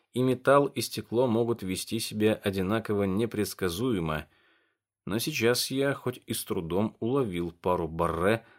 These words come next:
на электрогитаре. Отметил в блокноте, что очки — вещественное доказательство существования этого призрака. И задумался, а стоит ли брать их с собой? Что станется с призраком, если оттуда, где он появляется,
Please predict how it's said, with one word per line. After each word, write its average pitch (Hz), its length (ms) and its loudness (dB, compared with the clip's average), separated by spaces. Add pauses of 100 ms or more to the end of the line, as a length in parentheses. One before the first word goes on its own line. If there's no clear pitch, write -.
(120)
на 113 220 0
электрогитаре. 87 1040 -4 (760)
Отметил 143 580 0
в 123 60 0
блокноте, 107 540 0
что - 280 -4
очки — 135 540 -2 (480)
вещественное 151 880 4
доказательство 113 1000 2
существования 101 920 -2
этого 90 420 -2
призрака. 82 640 -6 (640)
И 82 80 -8
задумался, 85 840 -2 (920)
а - 80 -4
стоит 226 400 2
ли 226 80 2
брать 190 320 2
их 131 100 -4
с - 120 0
собой? 78 520 -2 (600)
Что - 320 6
станется 165 440 6
с - 80 -2
призраком, 107 600 2
если 101 300 0
оттуда, 110 540 -4
где 80 220 -4
он 87 120 -4
появляется, 92 840 0